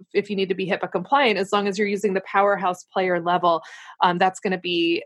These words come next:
hipaa compliant. You're gonna have an audit trail, a record that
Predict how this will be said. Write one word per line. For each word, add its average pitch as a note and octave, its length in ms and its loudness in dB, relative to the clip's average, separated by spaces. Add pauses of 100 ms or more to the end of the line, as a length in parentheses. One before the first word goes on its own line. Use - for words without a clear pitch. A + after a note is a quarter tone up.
hipaa A#3 220 2
compliant. F#3+ 720 2
You're F#3 120 0
gonna F#3 180 2
have F#3 120 0
an F3 40 0
audit G#3 340 2
trail, F3 440 4
a F#3 80 -2
record F#3 560 0
that F3 100 -8